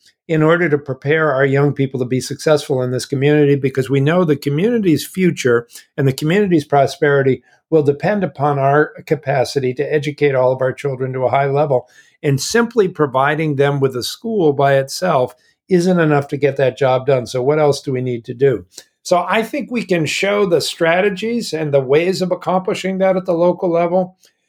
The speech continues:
We won't be able to do it without federal resources and, and state resources coming in because,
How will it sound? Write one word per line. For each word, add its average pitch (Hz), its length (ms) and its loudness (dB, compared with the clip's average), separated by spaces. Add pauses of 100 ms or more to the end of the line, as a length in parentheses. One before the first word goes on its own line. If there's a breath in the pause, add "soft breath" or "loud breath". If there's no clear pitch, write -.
(140)
We 180 120 4
won't 202 280 2
be 180 140 4
able 180 220 2
to 156 100 4
do 180 240 4
it 156 160 0
without 147 420 2
federal 143 360 0
resources 131 960 -2 (360 soft breath)
and, 139 300 0
and 127 140 -6
state 180 360 -2
resources 131 580 -2
coming 143 400 -2
in 151 200 2
because, 127 460 -2